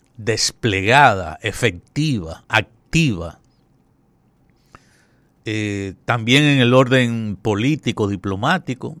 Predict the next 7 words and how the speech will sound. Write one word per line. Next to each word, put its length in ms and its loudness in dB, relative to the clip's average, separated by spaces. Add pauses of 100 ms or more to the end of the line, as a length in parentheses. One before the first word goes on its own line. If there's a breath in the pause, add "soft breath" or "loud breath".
prácticamente 1000 -6 (120)
las 180 -8
decisiones 720 -6
de 100 -6
Estados 460 -6
Unidos, 600 -8 (840 soft breath)
eh, 380 -6